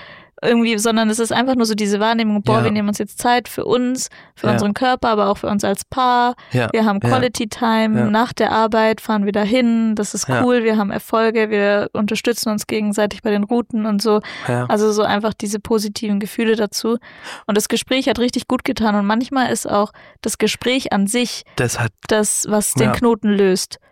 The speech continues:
Speaker 2: Ja.
Speaker 1: So, dass man's
Speaker 2: Aber
Speaker 1: einfach mal
Speaker 2: war das bei dir
Speaker 1: anspricht.
Speaker 2: so oder waren's eher die äußeren Einflüsse, die sich dann
Speaker 1: Ja,
Speaker 2: verändert
Speaker 1: beides.
Speaker 2: haben? Okay.
Speaker 1: Also ich glaub, eine Kombination. Also klar, das
Speaker 2: Hm.
Speaker 1: Gespräch war gut, aber dann hab ich jetzt auch gut geschlafen und irgendwie,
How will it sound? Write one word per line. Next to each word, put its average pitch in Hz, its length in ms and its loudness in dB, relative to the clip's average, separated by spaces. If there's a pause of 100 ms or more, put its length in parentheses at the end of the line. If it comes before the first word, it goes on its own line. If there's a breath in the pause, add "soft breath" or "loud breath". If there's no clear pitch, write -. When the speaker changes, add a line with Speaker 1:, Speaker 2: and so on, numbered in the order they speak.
(180 soft breath)
Speaker 2:
Ja. 123 120 2
Speaker 1:
So, 196 180 4
dass 208 220 -2
man's 214 160 2
Speaker 2:
Aber 254 160 2
Speaker 1:
einfach 254 60 4
mal 233 160 2
Speaker 2:
war 165 60 2
das 226 200 2
bei 175 120 2
dir 170 200 4
Speaker 1:
anspricht. 175 60 4
Speaker 2:
so 175 300 4
oder 120 200 0
waren's 120 300 0
eher 123 260 0
die 113 260 -4
äußeren 113 680 0 (100)
Einflüsse, 110 580 0
die 104 180 -2
sich 107 240 -2
dann 107 200 0
Speaker 1:
Ja, 101 80 0
Speaker 2:
verändert 104 340 2
Speaker 1:
beides. 202 400 2
Speaker 2:
haben? - 100 -20 (280 loud breath)
Okay. - 60 0
Speaker 1:
Also 220 140 2
ich 226 140 2
glaub, 220 300 0
eine 214 100 0
Kombination. 208 800 0
Also 196 220 0
klar, 226 200 -2
das 214 120 0
Speaker 2:
Hm. - 40 -12
Speaker 1:
Gespräch 226 500 0 (400 loud breath)
war 233 140 0
gut, 240 360 0 (100)
aber 220 240 0
dann 202 240 4
hab 233 100 2
ich 220 140 -2
jetzt - 400 -4
auch 208 480 2
gut 226 200 -2
geschlafen 226 720 0
und 208 480 2 (380 loud breath)
irgendwie, 214 760 0